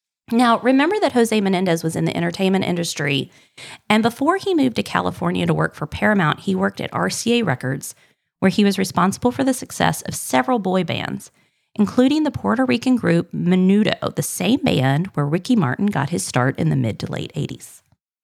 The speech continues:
A former member of the band has recently come forward to say that he was also molested by Jose Menendez.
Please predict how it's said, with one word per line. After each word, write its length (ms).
A 80
former 520
member 320
of 160
the 80
band 340
has 260
recently 460
come 240
forward 320
to 60
say 180
that 140
he 180
was 140
also 380
molested 500
by 120
Jose 340
Menendez. 640